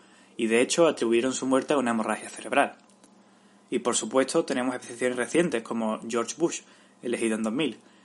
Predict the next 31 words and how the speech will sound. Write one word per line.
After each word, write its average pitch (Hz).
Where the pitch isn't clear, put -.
que 120
sobrevivió 113
do-, 123
dos -
intentos 113
de -
asesinato, 156
o 123
Ronald 113
Reagan, 117
elegido 117
en 117
mil 120
novecientos 117
ochenta, 127
que 117
no 131
solo 143
sobrevivió 127
a 127
un 117
intento 120
de -
asesinato, 123
sino 120
también 147
a 135
un 120
cáncer 120
de 113
colon. 113